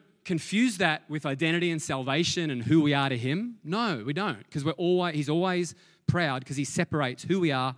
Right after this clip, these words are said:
with what we do. And we struggle to do that. We go, "This is who you are, this is what you did, this is who you are then." We combine it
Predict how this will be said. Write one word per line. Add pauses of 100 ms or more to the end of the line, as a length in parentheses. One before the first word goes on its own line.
with
what
we
do. (1500)
And
we
struggle
to
do
that. (560)
We
go,
"This
is
who
you
are,
this
is
what
you
did,
this
is
who
you
are
then." (1200)
We
combine
it